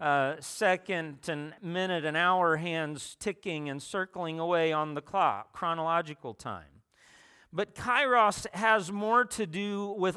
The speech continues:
opportunity, specific moments in time. And Paul is telling us here, make the best use of the time.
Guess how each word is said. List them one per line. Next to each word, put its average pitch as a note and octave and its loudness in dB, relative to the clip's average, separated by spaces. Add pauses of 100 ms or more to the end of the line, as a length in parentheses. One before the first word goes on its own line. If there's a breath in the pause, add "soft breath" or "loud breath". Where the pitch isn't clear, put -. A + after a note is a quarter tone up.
opportunity, F#3 -4 (1040)
specific A#3+ -2
moments G#3 0
in F#3 -4
time. D#3 0 (1040 soft breath)
And F#3 -2 (100)
Paul A3+ 6
is F#3 0
telling A3+ 4
us F3+ 0
here, G3 2 (300 loud breath)
make A3 -2
the A3 2
best G#3+ 2
use A3 -4
of E3+ -2
the F#3 0
time. F#3+ 0